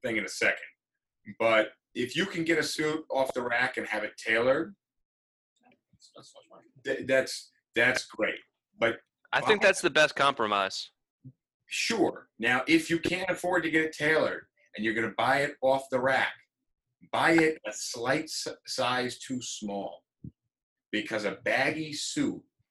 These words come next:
Speaker 1: just looks like garbage.
Speaker 2: Yeah.
Speaker 1: And I can't stress that enough, that even if I put on some weight over the last couple of years, I can still get into some of these suits and they actually look like they're, they're a bit more fitted.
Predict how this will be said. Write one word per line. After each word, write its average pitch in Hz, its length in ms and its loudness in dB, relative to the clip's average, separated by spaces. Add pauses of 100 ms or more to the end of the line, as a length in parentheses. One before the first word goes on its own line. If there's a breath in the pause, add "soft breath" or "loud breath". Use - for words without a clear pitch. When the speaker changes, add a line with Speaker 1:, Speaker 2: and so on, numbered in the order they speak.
(260)
Speaker 1:
just - 420 -4
looks 113 300 -2
like 104 220 -4
garbage. - 580 -8 (680)
Speaker 2:
Yeah. 107 60 -2
Speaker 1:
And 104 400 0 (240)
I 104 120 -8 (160)
can't 127 260 -4
stress - 460 -4
that 107 200 -4
enough, 101 380 -6 (720)
that 107 180 -2
even 170 260 -2
if 143 240 0
I 120 180 -2 (220)
put 165 160 0
on 147 160 0
some 107 180 -8
weight 120 340 0
over 120 160 -6
the 117 60 0
last 120 240 -2
couple 123 200 -2
of 123 40 -2
years, 143 340 -4 (300)
I - 140 0
can 135 160 -4
still 135 240 -2
get 131 160 -2
into 123 180 -6
some 123 220 -4
of 120 60 -2
these 110 240 -2
suits 139 420 -4 (260 soft breath)
and 117 140 0
they 113 120 0
actually 123 440 0
look 117 220 -2
like - 180 -6
they're, 104 280 0
they're 104 220 2
a 101 60 -8
bit 107 160 -2
more 98 180 -4
fitted. - 360 -4